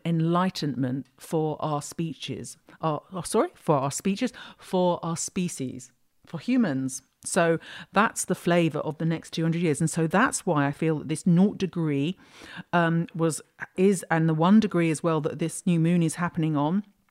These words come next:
is so important for moving us forward.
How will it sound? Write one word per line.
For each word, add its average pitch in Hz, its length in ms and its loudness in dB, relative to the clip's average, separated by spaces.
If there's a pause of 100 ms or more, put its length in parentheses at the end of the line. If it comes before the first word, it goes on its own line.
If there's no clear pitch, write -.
(480)
is 180 240 0
so 160 280 2
important 156 800 -2
for 156 160 0
moving 156 600 0
us 143 240 -6
forward. 143 640 -2